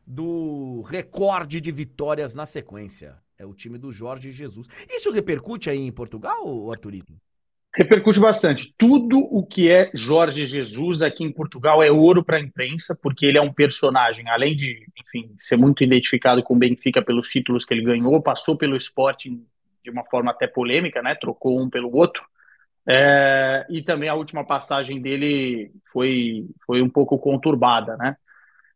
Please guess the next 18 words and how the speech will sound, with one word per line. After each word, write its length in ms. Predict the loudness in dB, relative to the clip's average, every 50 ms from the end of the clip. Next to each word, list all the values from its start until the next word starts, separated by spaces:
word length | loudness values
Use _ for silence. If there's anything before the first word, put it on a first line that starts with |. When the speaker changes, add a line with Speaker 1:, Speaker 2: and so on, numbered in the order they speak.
| _ _
Speaker 2:
Mas 640 | 2 4 6 6 6 6 6 6 6 4 2 0
o 80 | -2 0
Jorge 260 | 0 0 0 0 -2 -4
Jesus 200 | -4 -4 -6 -8
é 40 |
um 80 | -8 -8
personagem, 640 | -8 -8 -6 -4 -4 -2 0 -2 -2 -4 -8 -14 -20 _ _ _ _ _
é 80 | -16 -16
um 60 | -14
personagem 1300 | -10 -10 -10 -8 -6 -4 -2 0 0 0 0 0 -2 -4 -4 -4 -6 -8 -8 -8 -8 -8 -8 -8 -8 -8 -8
em 40 | -4
todos 280 | 0 0 2 2 2
os 100 | 2 2
aspectos, 560 | 2 2 2 0 0 0 0 0 -4 -14 -12 -8
né? 160 | -6 -6 -6 -6
As 80 | -6 -6
entrevistas 640 | -6 -4 -4 -4 -4 -4 -4 -4 -4 -4 -4 -4 -2
dele, 480 | -2 0 0 0 0 -2 -6 -8 -12